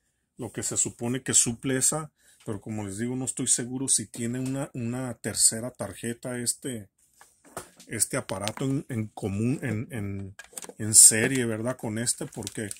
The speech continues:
como suple más voltaje, es probable que sí. Y es probable que los otros dos L E Ds que le faltan, ¿verdad? Los que dice que serían a lo mejor el uno, el, el dos, el uno y el dos, probablemente sean de un poco más de consumo, ¿verdad? De,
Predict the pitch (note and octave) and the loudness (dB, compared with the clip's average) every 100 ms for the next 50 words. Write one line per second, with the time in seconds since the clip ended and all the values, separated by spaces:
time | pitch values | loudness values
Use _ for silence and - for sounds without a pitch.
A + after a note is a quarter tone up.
0 | - - _ _ - A2 G#2 - B2+ B2 | -10 -14 _ _ -8 -2 4 6 6 4
1 | E3 D#3+ C#3+ D3 D3 D3+ C#3+ D3 C#3+ C#3 | 0 2 4 4 4 -2 0 0 0 -2
2 | F3+ G#3 - - - B2 G#2 - C#3 A#2+ | -10 -10 -18 -20 -12 2 2 2 -2 0
3 | B2+ C3+ B2+ A2+ - C3 D3 - - - | 0 0 -4 -2 0 0 -2 -4 -6 -16
4 | - A#2+ A2 A#2 - E3 D#3+ E3+ D3+ C#3 | -10 -4 0 -2 -2 -2 0 -2 -4 -2
5 | B2 - C3+ E3 D#3 D3 D3+ - D#3 D#3+ | 0 0 0 -4 -4 0 2 2 0 -4
6 | D3 D#3+ - E3 C#3+ A#2+ C3+ D3 D#3+ E3+ | -4 -2 -2 -2 -4 -2 -4 -4 -6 -10
7 | D3 D3 D3 - A2 A#2 - D3+ C3 - | -6 -6 -6 -6 -6 -4 -6 -6 -4 -4
8 | A2+ A#2+ C3+ C#3 B2 G#2+ A#2+ B2 B2+ B2+ | -4 -6 -8 -8 -8 -8 -8 -6 -6 -6
9 | C3+ C3+ C3+ _ _ - - - - A2+ | -8 -8 -12 _ _ -8 -6 -6 -8 -10
10 | G#2 G#2 D3+ G#3 - - - _ - G#2+ | -8 -4 -2 0 -2 -6 -20 _ -14 -10
11 | G#2+ B2+ B2+ A2 A#2+ E3+ - - _ - | -8 -6 -6 -6 -4 -4 -6 -8 _ -20
12 | _ - G2+ G2+ B2 C#3 C#3+ C#3+ C#3+ - | _ -10 -6 -6 -4 -2 -2 -2 0 2
13 | C#3 C3+ C3+ C#3+ B2+ D3 C3+ C3 C#3+ - | 0 -2 -2 -2 -4 -2 -2 0 -2 -2
14 | G#2+ - A#2 C#3 B2+ A#2 - G#2+ A2 A#2 | -4 -2 -4 -6 -6 -10 -10 -8 -6 -6
15 | A#2+ | -6